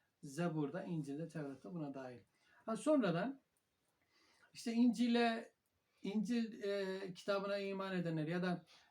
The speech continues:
İsa Aleyhisselam'ın gönderilmiş olduğu topluluğa işte ne dendi?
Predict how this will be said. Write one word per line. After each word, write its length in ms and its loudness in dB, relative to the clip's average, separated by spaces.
İsa 260 0
Aleyhisselam'ın 840 0
gönderilmiş 680 -2
olduğu 420 0
topluluğa 520 -2
işte 260 -4
ne 140 -2
dendi? 420 -2